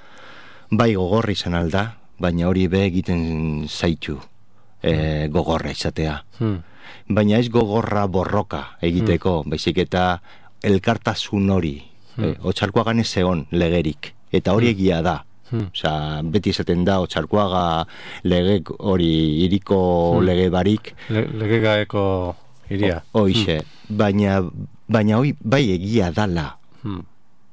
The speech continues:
Speaker 1: Ez da egon. Hor beti kaleko legea egon da. Eta hori ikasten dozu,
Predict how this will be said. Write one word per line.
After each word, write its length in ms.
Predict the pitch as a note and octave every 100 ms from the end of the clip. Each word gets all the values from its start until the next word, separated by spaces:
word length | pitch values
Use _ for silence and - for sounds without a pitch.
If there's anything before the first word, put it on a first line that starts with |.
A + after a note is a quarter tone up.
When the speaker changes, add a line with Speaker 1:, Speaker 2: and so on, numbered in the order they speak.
| - - - - -
Speaker 1:
Ez 400 | A2 G2+ - - -
da 260 | A#2+ G2+
egon. 480 | E2+ E2+ G#2 E2+ C#2+ - - - - -
Hor 280 | G#2+ A2+ A2+
beti 300 | A2+ A2+ -
kaleko 560 | - G2 G2+ B2 -
legea 580 | F2 E2 E2 G2 C#2+ C#2 - - -
egon 340 | F2 E2+ E2+
da. 260 | E2+ D#2+ - - - - - - - - - - -
Eta 880 | A#2+ A#2 - G#2+ G#2+ G#2 G#2 G#2 G#2+
hori 200 | B2+ A#2+
ikasten 400 | G2 B2+ - A2+ F#2
dozu, 300 | F2 -